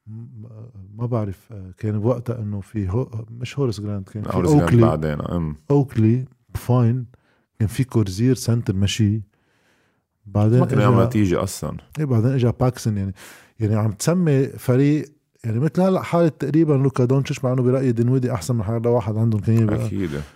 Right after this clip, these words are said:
Speaker 1: بس إنه، إيه، ما كتير بلومه لدونتشيتش إذا ما وصل حتى على ف-، وصلوا على فاينلز إيست إنجاز.
Speaker 2: ويست.
Speaker 1: آه، فاينلز ويست إنجاز.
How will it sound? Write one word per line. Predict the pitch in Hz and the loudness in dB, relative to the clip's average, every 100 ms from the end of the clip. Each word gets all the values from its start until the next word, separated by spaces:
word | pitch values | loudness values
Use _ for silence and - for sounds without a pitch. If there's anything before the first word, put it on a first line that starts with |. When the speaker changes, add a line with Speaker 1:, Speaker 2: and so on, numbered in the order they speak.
| - | -8
Speaker 1:
بس | 110 131 | -6 -4
إنه، | 127 117 123 - | -2 -2 -2 0
إيه، | 185 175 | 0 2
ما | 131 165 | 2 0
كتير | 165 - 170 | 0 0 2
بلومه | 139 143 170 151 127 | 2 2 2 2 2
لدونتشيتش | 127 139 131 127 - | 2 0 -2 -10 -8
إذا | 110 120 | -2 0
ما | 135 | 2
وصل | 139 143 - - | 4 2 0 -4
حتى | 139 - | -4 -4
على | 131 113 | -2 -2
ف-، | 110 127 131 127 110 | -2 -6 -4 -2 0
وصلوا | 127 127 | 0 2
على | 110 | 0
فاينلز | 120 127 110 131 | 2 2 2 -2
إيست | 127 - | -6 -6
إنجاز. | 120 107 120 95 _ _ _ _ _ | -4 0 -2 -2 _ _ _ _ _
Speaker 2:
ويست. | 85 73 - - - _ _ | -6 -6 -8 -20 -20 _ _
Speaker 1:
آه، | 127 117 | -6 -2
فاينلز | 131 123 104 | 0 0 2
ويست | 123 120 127 | 0 0 -2
إنجاز. | 110 117 110 | 0 0 0